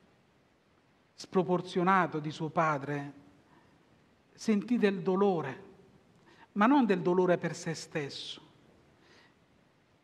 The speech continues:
Leggete attentamente questi versi. Jonathan non rivendica il diritto di essere figlio di Saul,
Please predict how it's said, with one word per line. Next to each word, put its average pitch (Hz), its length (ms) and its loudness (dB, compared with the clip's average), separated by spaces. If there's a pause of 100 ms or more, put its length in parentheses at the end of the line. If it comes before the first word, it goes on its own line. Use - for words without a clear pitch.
(1600)
Leggete 233 380 2
attentamente 175 680 -2
questi 147 300 -8
versi. 143 600 -10 (300)
Jonathan 156 1120 0 (680)
non 233 300 4
rivendica 170 1080 0 (1080)
il 196 200 -2
diritto 202 720 2
di 180 160 2
essere 196 420 0
figlio 180 460 0
di 160 160 -6
Saul, 143 640 -2